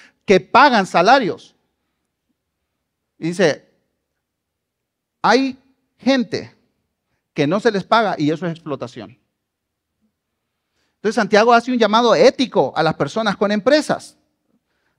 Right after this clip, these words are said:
porque gente sin salario, después de una jornada laboral, es vulnerable.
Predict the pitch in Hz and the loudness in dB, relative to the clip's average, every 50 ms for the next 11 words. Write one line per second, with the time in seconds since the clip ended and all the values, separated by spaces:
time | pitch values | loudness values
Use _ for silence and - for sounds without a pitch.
0 | _ - - 226 240 226 - 220 185 160 - - - - 277 294 254 - - 180 | _ 0 2 2 2 2 0 0 0 -2 -2 -6 -2 0 0 0 0 0 -2 -2
1 | 185 - - - 285 311 320 - 285 269 240 202 185 180 196 220 220 170 170 170 | -2 -2 -2 -2 0 0 0 2 2 4 4 4 4 4 2 0 -2 -2 -4 -2
2 | 170 208 233 233 254 247 240 214 - _ _ _ _ _ _ _ _ _ _ _ | 0 2 2 4 4 4 4 2 0 _ _ _ _ _ _ _ _ _ _ _
3 | _ - 190 214 240 254 226 226 226 214 226 254 269 262 262 262 254 247 226 190 | _ -4 0 2 2 2 4 2 2 2 2 2 2 2 2 2 2 4 4 4
4 | 180 196 214 214 - _ _ _ _ _ _ _ _ _ _ _ _ _ _ _ | 4 4 2 0 -6 _ _ _ _ _ _ _ _ _ _ _ _ _ _ _
5 | _ _ _ _ _ - 220 240 269 - - _ - 175 160 233 269 277 254 240 | _ _ _ _ _ 0 2 2 2 0 -4 _ -8 -4 0 0 2 2 2 0
6 | 233 220 233 277 302 302 269 202 156 123 120 | 0 2 2 2 2 0 -2 -4 -6 -6 -8